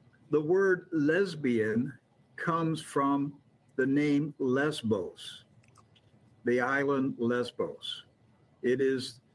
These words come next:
where we get the word lesbian. So now you know something you didn't know before. Um,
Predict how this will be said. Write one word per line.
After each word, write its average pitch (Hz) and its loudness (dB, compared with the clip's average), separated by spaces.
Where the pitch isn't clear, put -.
where 135 2
we 131 0
get 123 0
the 123 0
word 120 2
lesbian. 110 -2
So 113 -2
now 120 2
you 143 2
know 131 2
something 120 0
you 113 2
didn't 113 2
know 107 0
before. 92 -6
Um, 107 0